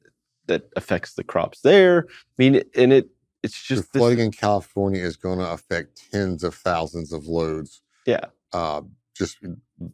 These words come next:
Speaker 2: there should have been loads there for these guys to get, and there's, they're not there, so that's not gonna help out
Speaker 1: Yeah.
Speaker 2: push those rates up. But we are seeing some produce rates increase. We
Speaker 1: Mm-hmm.
Speaker 2: are seeing it,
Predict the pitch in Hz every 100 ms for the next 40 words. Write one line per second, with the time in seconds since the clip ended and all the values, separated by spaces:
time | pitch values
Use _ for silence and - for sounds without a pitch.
0 | _ - - 101 90 - 135 117 107 98
1 | 98 98 85 98 - 98 - 92 95 -
2 | 76 87 95 - 87 80 73 78 82 85
3 | 85 90 98 98 82 95 95 - 85 95
4 | - 92 92 82 90 90 92 87 90 -
5 | 90 - - - 98 - 92 85 85 -
6 | 85 120 127 123 117 156 151 - 131 123
7 | 110 95 110 107 104 - 98 92 92 87
8 | - 82 73 - 95 80 107 139 - 101
9 | 87 76